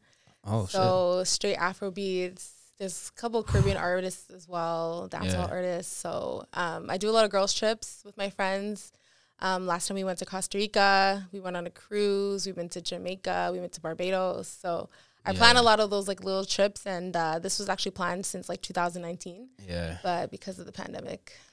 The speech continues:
Speaker 2: you know.
Speaker 1: Those cruise ships, I'm not, I, I'm not totally on board with them.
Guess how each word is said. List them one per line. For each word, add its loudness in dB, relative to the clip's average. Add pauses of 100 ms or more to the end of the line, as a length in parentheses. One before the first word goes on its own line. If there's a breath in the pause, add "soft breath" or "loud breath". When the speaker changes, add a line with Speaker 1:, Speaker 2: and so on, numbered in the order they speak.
Speaker 2:
you -20
know. -10 (300)
Speaker 1:
Those 2
cruise 0
ships, 2
I'm 2
not, 0
I, -2 (560 loud breath)
I'm -6
not -2
totally 0
on -2
board -4
with -6
them. -8